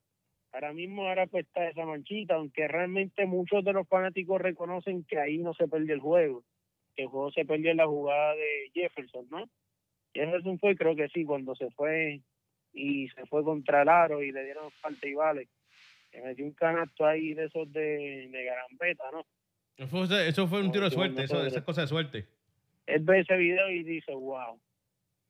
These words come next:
Speaker 1: aquí me gané los cien pesos que me dan diario".
Speaker 2: Ciento veinte.
Speaker 1: Inclusive,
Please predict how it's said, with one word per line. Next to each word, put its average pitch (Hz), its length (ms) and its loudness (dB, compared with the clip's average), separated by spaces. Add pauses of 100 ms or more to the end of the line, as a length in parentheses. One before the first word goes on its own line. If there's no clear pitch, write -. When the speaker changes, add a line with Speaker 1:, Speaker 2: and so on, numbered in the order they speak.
(880)
Speaker 1:
aquí 123 280 -12
me 151 140 -2
gané 151 320 0
los 147 160 0
cien 147 200 -2
pesos 147 280 -2
que 135 100 0
me 135 140 0
dan 135 220 0
diario". 127 460 -2 (1120)
Speaker 2:
Ciento 160 340 -2
veinte. 147 160 2
Speaker 1:
Inclusive, 151 440 2